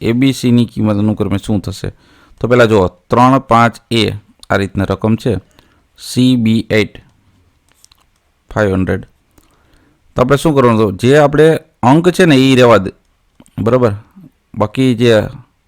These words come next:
આલ્ફાબેટ છે એની આપણે જગ્યા રહેવા દેશું. અને જવાબ છે પાંચસો. હવે અહીં ઝીરો છે એટલે દસ થતા હોય, તો અહીં આપણે બે મૂકીએ તો આઠ ને બે દસ ની શૂન્ય વધી પડી એક.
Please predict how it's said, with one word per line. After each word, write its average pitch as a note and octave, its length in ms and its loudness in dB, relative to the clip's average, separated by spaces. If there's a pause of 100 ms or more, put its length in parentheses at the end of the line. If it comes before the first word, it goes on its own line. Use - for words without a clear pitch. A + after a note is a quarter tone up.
(160)
આલ્ફાબેટ C3+ 560 2
છે G#2 100 0 (580)
એની A2 140 0
આપણે G2+ 160 0
જગ્યા G#2 380 -2
રહેવા F#2 220 -2
દેશું. - 280 -12 (1200)
અને F2+ 120 -2
જવાબ A2 240 4
છે - 120 -4 (220)
પાંચસો. A2 340 -2 (1600)
હવે B2+ 120 4
અહીં C#3 180 4
ઝીરો D#3 320 4
છે E3 180 4
એટલે A#2 140 0
દસ B2+ 260 4
થતા C#3+ 340 4
હોય, D3 140 2 (840)
તો G#2 80 -2
અહીં A2+ 120 2
આપણે G2+ 260 -2
બે C#3 180 4
મૂકીએ C#3 400 0 (480)
તો G#2 80 2
આઠ A#2+ 200 2
ને B2 80 0
બે A2+ 120 0
દસ A#2+ 300 2
ની A#2 120 -4
શૂન્ય A#2 220 2
વધી G#2+ 240 0
પડી A#2 240 0 (180)
એક. G2+ 200 -2